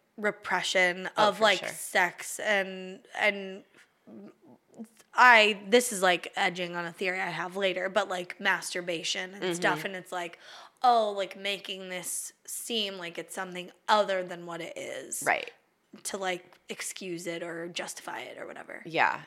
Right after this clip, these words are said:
Speaker 2: It's interesting.
Speaker 1: Yeah.
Speaker 2: Um, yeah, but people, a lot of people that have this happen to them, it's very intense. It's very real to them.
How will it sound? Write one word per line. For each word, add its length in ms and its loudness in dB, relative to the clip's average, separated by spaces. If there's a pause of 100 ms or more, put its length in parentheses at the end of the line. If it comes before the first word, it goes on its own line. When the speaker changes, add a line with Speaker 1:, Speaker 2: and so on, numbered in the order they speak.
(120)
Speaker 2:
It's 180 -4
interesting. 600 -8
Speaker 1:
Yeah. 260 2 (320)
Speaker 2:
Um, 480 -2 (300)
yeah, 240 8 (180)
but 240 6 (540)
people, 720 6 (280)
a 120 4
lot 180 8
of 80 2
people 560 -2 (1120)
that 440 2
have 280 2
this 160 -4
happen 360 -2
to 120 -10
them, 400 -2 (340)
it's 220 -8
very 300 4
intense. 680 -2
It's 220 -6
very 800 -2
real 600 -2 (120)
to 160 -4
them. 360 -2